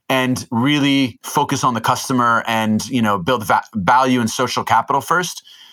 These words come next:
So I'll tell you how it started and what it's become, and then I can give you an idea of what I think it'll become.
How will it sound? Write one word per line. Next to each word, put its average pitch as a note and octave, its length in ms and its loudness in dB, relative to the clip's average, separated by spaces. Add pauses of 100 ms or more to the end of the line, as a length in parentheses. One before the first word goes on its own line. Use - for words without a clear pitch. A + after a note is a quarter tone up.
(200)
So - 180 0
I'll F3 120 4
tell - 180 -2
you G#3 400 0
how D#3+ 280 2
it D3 120 -6
started D3 580 0
and A#2+ 240 0
what C3+ 160 2
it's C3 140 -6
become, D3+ 560 -2
and D3+ 160 0
then D3+ 80 0
I D#3 80 0
can D3 160 0
give D3 100 0
you D3 80 0
an C#3 80 0
idea B2 240 0
of A2 60 -2
what A#2+ 160 2
I A2 60 0
think A#2+ 180 -2
it'll A2 140 0
become. F2 420 -2